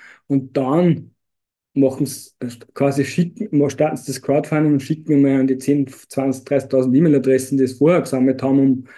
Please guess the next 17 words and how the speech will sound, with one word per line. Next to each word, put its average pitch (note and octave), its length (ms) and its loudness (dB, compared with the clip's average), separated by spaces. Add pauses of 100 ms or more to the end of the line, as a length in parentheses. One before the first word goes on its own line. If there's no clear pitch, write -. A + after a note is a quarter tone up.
(220)
<laughs> A2 360 -12
zehntausend C3 560 2
Eu-, C3 840 -6
Euro C3 260 2
Fett, D3+ 360 -2
äh, C#3+ 140 0
oder C3 260 2
mehr C#3+ 440 4 (300)
Ads-Budget D3 600 0
sozusagen, C#3 720 -2 (320)
äh, C3 240 0
dann C3 180 0
an C3 100 2
die C3+ 100 2
Leute. B2+ 240 2
Und C3+ 80 4
natürlich C3 560 0